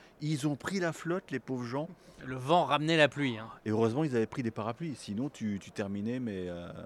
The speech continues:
Speaker 1: lessivé.
Speaker 2: Pour revenir sur, euh, sur Mensik, qui a lavé, si, on se, si je puis dire,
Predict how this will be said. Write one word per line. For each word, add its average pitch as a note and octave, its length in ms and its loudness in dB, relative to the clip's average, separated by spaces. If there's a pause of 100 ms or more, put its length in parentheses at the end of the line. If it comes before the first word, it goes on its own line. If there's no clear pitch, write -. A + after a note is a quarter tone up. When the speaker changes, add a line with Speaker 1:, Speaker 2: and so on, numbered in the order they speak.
(140)
Speaker 1:
lessivé. F#2+ 460 -6 (1000)
Speaker 2:
Pour D#3 140 2
revenir D3+ 320 4
sur, C3 320 2
euh, A#2 320 8
sur - 240 0
Mensik, B2+ 540 2
qui A2 260 4
a G#2+ 300 8 (180)
lavé, C3+ 380 2
si, - 200 -10
on A2 80 -8
se, - 80 -12 (200)
si - 180 -8
je - 100 -6
puis A2+ 140 -8
dire, A2+ 340 2